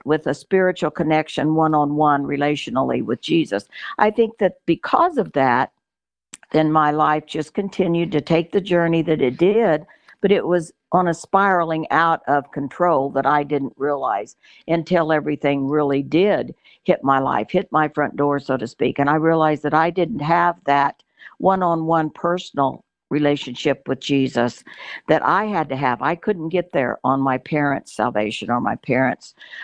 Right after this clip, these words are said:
uh, journey of faith. And, and also, uh, because I hadn't had the inner healing during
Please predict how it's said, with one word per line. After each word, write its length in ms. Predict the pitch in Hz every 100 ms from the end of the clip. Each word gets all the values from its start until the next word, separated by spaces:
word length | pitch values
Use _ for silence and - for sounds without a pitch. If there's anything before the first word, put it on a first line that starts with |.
| -
uh, 160 | 139 127
journey 460 | 143 139 123 123
of 80 | 104
faith. 280 | 127 107 78 _ - - -
And, 240 | - 202 - _ -
and 160 | 196 -
also, 600 | 220 277 - 269 247 - _ _ _ _ _ _ _ -
uh, 360 | 208 196 135 - - _ _ 185
because 380 | 196 226 240
I 100 | 254
hadn't 300 | 247 247 220
had 260 | 202 220 202
the 160 | 185 165
inner 220 | 185 156
healing 540 | - 196 185 160 151
during 420 | 156 156 151 147